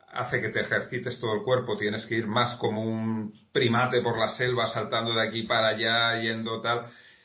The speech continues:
y, y sin embargo, pues hay menos suciedad, hay menos elementos, eh, agresivos que no sea, pues, algún cardo o alguna piedra un poco más puntiaguda, ¿no? Eso, eso es así. Pero es, es eso, yo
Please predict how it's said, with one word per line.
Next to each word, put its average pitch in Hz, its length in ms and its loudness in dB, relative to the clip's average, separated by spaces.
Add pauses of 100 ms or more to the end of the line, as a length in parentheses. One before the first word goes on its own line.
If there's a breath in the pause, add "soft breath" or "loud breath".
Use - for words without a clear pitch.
(220 loud breath)
y, 135 540 -4
y 120 60 -2
sin 117 220 -6
embargo, 123 300 2
pues - 180 -4
hay 117 100 0
menos 113 300 -2
suciedad, 123 720 4
hay 110 100 -2
menos 104 300 -6
elementos, 101 1120 -2
eh, 98 260 -6 (100)
agresivos 104 800 -2
que 98 100 -6
no 95 100 -2
sea, 98 240 -4
pues, - 160 -10
algún 80 280 -8
cardo 90 340 -4
o 80 100 -2
alguna 78 340 -6
piedra 78 280 -4
un 73 120 -8
poco - 180 -10
más 76 180 -4
puntiaguda, 73 580 -8
¿no? - 180 -14 (440 loud breath)
Eso, 131 440 2
eso 127 180 -2
es - 120 -4
así. 98 360 -4 (720 loud breath)
Pero 135 280 6
es, 143 320 2
es 165 280 0
eso, 147 200 0
yo 151 140 4